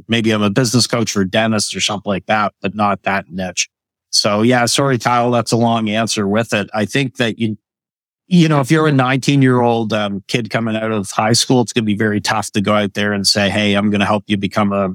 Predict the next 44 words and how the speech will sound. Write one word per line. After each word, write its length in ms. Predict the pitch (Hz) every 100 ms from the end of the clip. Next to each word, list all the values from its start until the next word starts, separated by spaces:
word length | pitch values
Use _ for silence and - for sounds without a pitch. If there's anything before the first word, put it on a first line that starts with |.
| 101
seven, 420 | - 117 104 104
eight 160 | 95 92
figure 320 | 107 104 92
earner." 360 | 85 104 95 95 _ _
Although 400 | 120 123 123 113 101
a 60 |
lot 220 | 120 110 110
of 80 |
them 100 | 110
on 140 | 107 95
Facebook 460 | 101 98 - 92 98
are 140 | 92
<laughs> 20 |
saying 340 | - 135 139 113
that, 240 | 101 107 - -
you 180 | 135 107
know, 160 | 92 90 _ - -
the, 180 | 98 90
the 100 | 113
nineteen, 400 | 110 110 - 110
twenty-year-olds 640 | - 104 104 101 101 104
or 80 | 107
whatever. 380 | 104 98 95 101 _ _
Um, 320 | 101 101 98 98
but 120 | 139
you 120 | 139
need 240 | 139 131
to 60 | 120
have 140 | 110 101
some 300 | 110 110 101
experience, 540 | - - 104 107 98 101
I 80 |
think, 220 | 92 101 101
or 60 |
be 180 | 95 98
in 80 | 101
that 200 | 95 95
world 440 | 101 101 101 101 -
to 280 | - 95 92 _ _ _
have 160 | 110 107
any 180 | 104 92
credibility 800 | - 110 90 95 117 117 104 98
and 140 | 92
to, 120 | 90